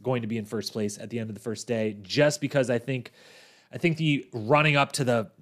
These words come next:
the top of the mountain is gonna be saved for day two. I don't think there's gonna be a ton of endurance left in day one. There'll be some, but I'm expecting some more puzzle checkpoints, maybe the eating portion, assuming there is of that,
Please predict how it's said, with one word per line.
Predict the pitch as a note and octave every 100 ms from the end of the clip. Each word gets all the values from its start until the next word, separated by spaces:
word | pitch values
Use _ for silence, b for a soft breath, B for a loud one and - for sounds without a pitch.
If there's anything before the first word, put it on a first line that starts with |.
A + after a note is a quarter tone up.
| G2+
the | G#2
top | - C3+ C3+
of | - A2
the | A#2
mountain | A#2 C3 C3 C#3+
is | B2 A2+
gonna | C3+ A#2+
be | A2 G#2+ G#2+
saved | - A#2 A#2 G#2
for | -
day | G#2 A#2+ G#2
two. | - F3 G3+ A3+ G#3 _ -
I | B2
don't | B2+
think | B2+
there's | B2+ G#2+
gonna | A#2+
be | A2+ G2+ - -
a | -
ton | - - C#3+
of | C#3
endurance | C#3 C3+ C#3+ C#3+ -
left | B2 B2+ C3+ -
in | - C#3 B2+
day | C3+ C3+
one. | B2 C3 C3+
There'll | B2+
be | A2+
some, | - - B2+ B2+ B2 B B
but | -
I'm | B2 B2+
expecting | - B2+ - A#2
some | -
more | A#2 A2 G#2+ G2+
puzzle | - - D#3 D3 D3+
checkpoints, | - C3+ - C3+ B2+ -
maybe | A2+ G#2+
the | G2 -
eating | F3 E3+ D#3+ D3
portion, | D#3 D#3 - D3+ D3
assuming | A#2+ - D3+ C#3+ C#3
there | C#3 C3
is | C3+ A#2+
of | C3 B2+ A#2
that, | C3+ C3 -